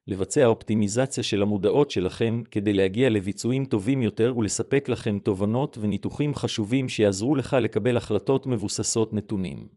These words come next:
מתי כדאי להשיק קמפיין ממומן באינסטגרם?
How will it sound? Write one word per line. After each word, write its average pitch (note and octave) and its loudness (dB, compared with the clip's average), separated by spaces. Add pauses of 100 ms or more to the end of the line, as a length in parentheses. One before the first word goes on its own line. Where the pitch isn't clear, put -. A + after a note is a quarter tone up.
(1000)
מתי E3 2
כדאי G2+ 2
להשיק G2 -2
קמפיין B2 2
ממומן A2+ 2
באינסטגרם? G2 0